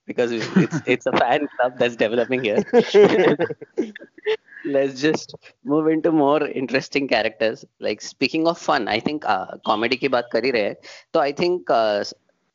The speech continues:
Speaker 1: there, there are some characters which, which, which don't invoke fun, which invoke hate, or some which are in the mid-, middle of that, some comedy and some, uh, uh, like a villainous kind of a negative role।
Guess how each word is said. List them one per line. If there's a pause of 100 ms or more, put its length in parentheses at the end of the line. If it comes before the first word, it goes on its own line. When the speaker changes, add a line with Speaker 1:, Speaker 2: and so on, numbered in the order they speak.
Speaker 1:
there,
there
are
some
characters
which, (100)
which, (420)
which
don't
invoke
fun,
which
invoke
hate,
or
some
which
are
in
the
mid-,
middle
of
that, (480)
some
comedy
and
some,
uh, (640)
uh,
like
a
villainous
kind
of
a
negative
role।